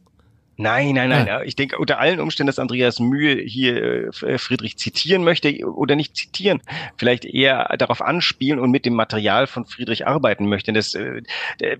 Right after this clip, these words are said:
Speaker 1: Thema dieses neueren Teils unserer Ausstellung, des Gegenwartskunstteils, ist ja, wie nutzen Gegenwartskünstler die Bildlichkeit von, von Caspar David Friedrich? Und der Mühe macht das ziemlich genial, weil er die heraus-, also im Endeffekt, äh, ähm, ähm,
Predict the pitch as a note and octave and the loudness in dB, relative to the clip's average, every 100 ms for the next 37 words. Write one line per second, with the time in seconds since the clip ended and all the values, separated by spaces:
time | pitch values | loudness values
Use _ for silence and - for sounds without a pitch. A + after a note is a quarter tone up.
0 | - E3+ F3+ D3 C3 B2+ A2+ B2 B2 D3+ | 0 2 4 2 2 0 2 4 4 4
1 | D3+ C#3 A#2+ A#2+ C3+ A#2 F#2 A#2+ - - | 2 0 0 0 -2 -4 -2 0 0 0
2 | D#3 C#3 A2 - C3+ C#3+ A2 - B2 - | -2 0 -2 -4 -4 0 -2 -2 -4 -4
3 | - A#2+ - B2+ C3+ B2 A#2+ C3 C3 D3+ | -2 -2 -2 -2 0 2 2 4 4 2
4 | - C#3+ - C3+ D3 B2+ B2+ - C3+ C3+ | -2 -4 -2 0 2 0 -2 0 0 0
5 | A#2+ G#2+ G2+ B2+ - B2 - A2+ A#2 - | -2 -2 0 -2 -2 -4 0 0 0 0
6 | A#2 A2+ - A2+ - A2 - G#2+ G#2 - | -2 -2 -4 -6 -4 -2 2 2 2 0
7 | D3+ A#2 G2 F#2+ - - - G#2+ G#2 C3+ | 0 0 -2 -6 -8 -10 -2 0 2 4
8 | E3 B2 - A2 - C3 A#2 - G#2 G#2 | 4 4 2 -4 -2 -2 -2 0 0 2
9 | A#2+ F#2+ C3 - - - - A2 A2 G2+ | 2 4 2 0 -10 -2 2 4 4 2
10 | - - G#2+ F#2 F2+ C3+ D#3 - A2 G#2+ | -6 -10 -8 -2 2 2 2 -2 -2 -2
11 | A2 G#2 A2 D3+ - A#2+ - G2 A#2 G2+ | -6 -4 -2 0 0 -2 -2 -2 -2 -2
12 | G2+ A2 G2 G#2+ G#2+ | -4 -4 0 0 0